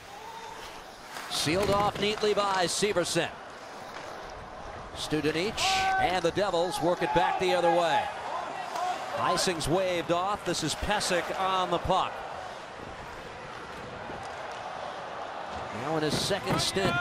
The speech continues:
with the Buffalo Sabres, signed as a free agent over the summer, Mark Pysyk. John Hayden steers into the Devils' zone.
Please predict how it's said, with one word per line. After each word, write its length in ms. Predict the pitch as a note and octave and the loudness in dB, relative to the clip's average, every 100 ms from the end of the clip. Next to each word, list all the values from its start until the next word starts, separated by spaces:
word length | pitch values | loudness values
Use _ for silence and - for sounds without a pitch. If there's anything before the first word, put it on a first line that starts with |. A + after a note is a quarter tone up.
| F3 - - D3+ | 0 -2 -2 0
with 100 | D#3+ | 0
the 60 | |
Buffalo 460 | D#3 E3+ E3+ E3 D3+ | 2 2 2 2 2
Sabres, 500 | - E3+ E3+ F3+ E3+ | 4 4 4 2 2
signed 360 | - D#3+ G3+ G3+ | 0 0 0 0
as 80 | |
a 60 | F#3+ | 0
free 260 | - G3+ G3+ | 2 2 4
agent 320 | G3 D#3+ F#3+ | 2 2 4
over 200 | G3 G3 | 2 4
the 120 | F#3+ | 2
summer, 380 | - E3 D3 E3+ | 2 2 2 4
Mark 240 | E3 G3 E3+ | 4 2 2
Pysyk. 400 | F3 D3 - D#3 - - - - - - - - - - - - - - - - - - - - - - - - D#4+ D4 - - - - - - - - - - - - - - - - - - - - - - - - - - | 2 2 0 -2 -6 -8 -8 -8 -8 -8 -8 -8 -8 -8 -8 -8 -6 -6 -6 -8 -8 -10 -10 -10 -10 -10 -10 -10 -8 -8 -8 -10 -12 -12 -12 -12 -12 -12 -10 -10 -12 -12 -12 -10 -10 -10 -10 -10 -12 -12 -10 -8 -8 -4 -4 0
John 380 | D#3 E3 D#3+ D3 | 0 2 2 2
Hayden 480 | D#3 F3+ F#3+ A#3 | 2 2 0 0
steers 460 | G#3+ - G3+ G#3+ F#3+ | 0 2 4 4 2
into 160 | G3 F#3 | 2 2
the 80 | |
Devils' 340 | F3+ F#3+ F#3 D3+ | 4 4 2 4
zone. 380 | F3+ E3 A#2 | 4 4 2